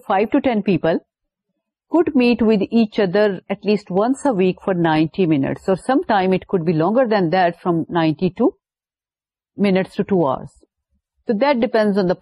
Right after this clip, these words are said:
problem، کیونکہ جب آپ یہ دیکھتے ہیں کہ individual approach to counseling میں یہ ہوتا ہے کہ عام طور پر forty-five minutes، fifty minutes یا ایک گھنٹہ ہوتا ہے۔ اس کی وجہ یہ ہے کہ یہ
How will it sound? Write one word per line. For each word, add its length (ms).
problem، 420
کیونکہ 480
جب 140
آپ 120
یہ 120
دیکھتے 300
ہیں 120
کہ 160
individual 540
approach 500
to 60
counseling 400
میں 80
یہ 140
ہوتا 320
ہے 100
کہ 120
عام 200
طور 140
پر 240
forty-five 480
minutes، 400
fifty 260
minutes 280
یا 120
ایک 260
گھنٹہ 240
ہوتا 260
ہے۔ 840
اس 100
کی 80
وجہ 140
یہ 160
ہے 60
کہ 80
یہ 100